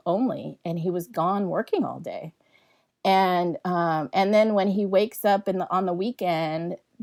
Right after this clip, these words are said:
the ki-, he has no relationship with his kids 'cause he's never there.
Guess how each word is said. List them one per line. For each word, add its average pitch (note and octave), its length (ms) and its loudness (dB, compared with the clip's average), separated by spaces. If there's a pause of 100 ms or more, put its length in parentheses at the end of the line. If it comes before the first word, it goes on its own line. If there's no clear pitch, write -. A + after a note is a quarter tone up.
the F3+ 80 2
ki-, - 320 -6
he G#3+ 240 -2
has G3 300 2
no F3+ 120 -2
relationship F3 720 -4
with E3 120 -6
his E3 140 -8
kids C4 320 -4
'cause F3+ 220 -6
he's E3+ 180 -2
never D#3+ 320 -4
there. F3 460 -4